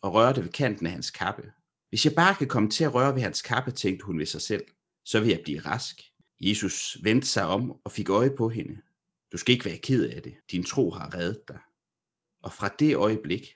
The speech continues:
var hun helbredt. Nu var Jesus nået frem til embedsmandens hus. Indenfor blev han mødt af sørgemusik og mennesker, der græd højlydt. "Gå hjem igen," sagde Jesus. "Pigen er slet ikke død, hun sover." Folk grinede af ham, men blev sendt ud af huset. Jesus gik ind til pigen og tog hendes hånd,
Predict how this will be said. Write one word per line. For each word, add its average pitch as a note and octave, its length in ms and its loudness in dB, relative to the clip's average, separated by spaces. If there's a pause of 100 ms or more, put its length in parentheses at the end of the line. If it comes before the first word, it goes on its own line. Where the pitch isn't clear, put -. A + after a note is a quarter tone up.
var E2+ 80 -4
hun E2 140 -10
helbredt. F#2+ 500 -6 (320)
Nu A2 100 6
var A2+ 80 8
Jesus A2 380 4
nået F2 120 2
frem A#2+ 220 4
til F#2+ 160 0
embedsmandens E2 560 0
hus. - 460 -6 (240)
Indenfor A2 340 4
blev F#2+ 160 -6
han F2+ 140 -4
mødt G#2 200 0
af F2+ 60 -8
sørgemusik G2+ 640 2
og - 120 -2
mennesker, G#2 380 2
der E2 80 -10
græd G#2+ 300 2
højlydt. A2 480 -2 (500)
"Gå E2+ 80 -10
hjem A2 260 4
igen," E2+ 260 -2
sagde D2+ 360 -6
Jesus. - 460 -14 (140)
"Pigen C#3 220 8
er A2+ 40 4
slet B2 240 2
ikke B2 180 0
død, C#3 200 2
hun G2 160 -4
sover." - 500 -4 (140)
Folk G#2 260 0
grinede F2 420 2
af F2+ 80 0
ham, - 260 -8
men G2 160 4
blev E2+ 100 -4
sendt F2 200 -2
ud B2 140 2
af D2 80 4
huset. - 380 -6 (280)
Jesus F#2+ 280 0
gik - 200 -4
ind G#2+ 160 4
til F2 160 -6
pigen A2+ 380 -4
og - 100 -14
tog A#2 240 4
hendes C2+ 240 -4
hånd, F2 220 0